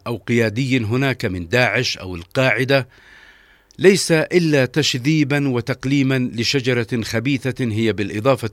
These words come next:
إلى بريطانيا زرعتها وتستثمرها في تدمير أمتنا وعقيدتنا ومجتمعاتنا،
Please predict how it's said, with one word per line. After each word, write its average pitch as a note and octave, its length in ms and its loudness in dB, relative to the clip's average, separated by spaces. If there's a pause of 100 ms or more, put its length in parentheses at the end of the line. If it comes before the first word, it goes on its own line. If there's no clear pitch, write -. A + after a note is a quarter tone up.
إلى G#2+ 320 0
بريطانيا C#3+ 680 0 (420)
زرعتها C3 760 0 (420)
وتستثمرها C3+ 1160 0 (360)
في C3 180 4
تدمير B2+ 580 0
أمتنا B2+ 640 -2 (420)
وعقيدتنا G#2 1040 -2
ومجتمعاتنا، G2+ 1120 -4